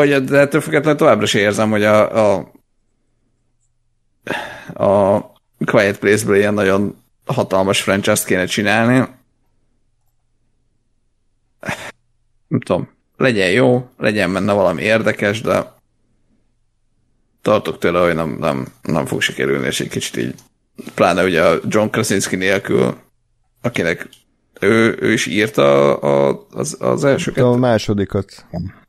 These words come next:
Speaker 1: Igen. Na mindegy, szóval, szóval valahogy azt érzem, hogy ez már a, a stúdiós elkurvulása ennek a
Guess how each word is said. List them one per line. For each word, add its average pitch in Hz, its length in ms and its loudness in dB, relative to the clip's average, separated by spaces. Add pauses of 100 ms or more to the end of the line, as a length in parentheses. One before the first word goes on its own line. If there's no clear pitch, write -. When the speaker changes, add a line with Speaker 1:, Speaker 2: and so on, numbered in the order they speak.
(500)
Speaker 1:
Igen. - 180 -12 (1500)
Na 143 100 0
mindegy, 107 240 2
szóval, 127 460 4
szóval 135 240 2
valahogy 123 260 4
azt 113 240 0
érzem, 98 240 2
hogy 98 120 2
ez 98 160 2
már 98 220 0
a, 104 340 -2 (220)
a 95 340 2
stúdiós 90 500 0
elkurvulása 82 880 -2 (120)
ennek 76 300 -8
a 95 140 0